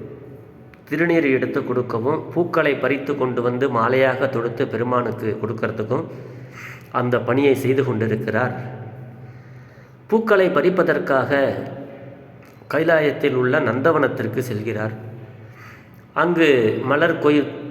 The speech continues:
மலர் பறித்து கொண்டிருக்கும் பொழுது நிகழ்கின்ற ஒரு சம்பவத்தை தான் இந்த பாடலில் நாம் சந்-,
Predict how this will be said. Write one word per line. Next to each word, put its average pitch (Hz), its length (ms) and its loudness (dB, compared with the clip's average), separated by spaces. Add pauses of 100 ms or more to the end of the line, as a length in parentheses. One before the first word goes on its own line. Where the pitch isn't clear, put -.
மலர் 165 300 2
பறித்து 156 360 0
கொண்டிருக்கும் 131 560 0
பொழுது 120 300 2 (1800)
நிகழ்கின்ற 175 600 4
ஒரு 143 420 4
சம்பவத்தை 147 560 2
தான் 147 300 2
இந்த 135 200 4
பாடலில் 123 480 0
நாம் 110 220 0
சந்-, 110 260 -4